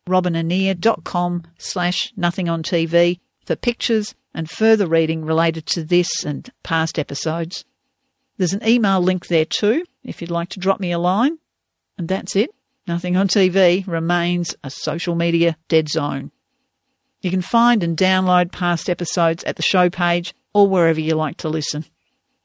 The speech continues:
At Apple Podcasts, you can subscribe so that new episodes will drop like magic into your podcast feed. Also at the show page, you'll find links to Trove newspapers and to a stack of resources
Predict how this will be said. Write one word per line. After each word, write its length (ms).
At 80
Apple 240
Podcasts, 800
you 80
can 140
subscribe 840
so 220
that 140
new 220
episodes 500
will 100
drop 320
like 220
magic 340
into 160
your 100
podcast 600
feed. 320
Also 320
at 80
the 60
show 260
page, 400
you'll 120
find 360
links 260
to 100
Trove 360
newspapers 760
and 100
to 80
a 40
stack 440
of 100
resources 640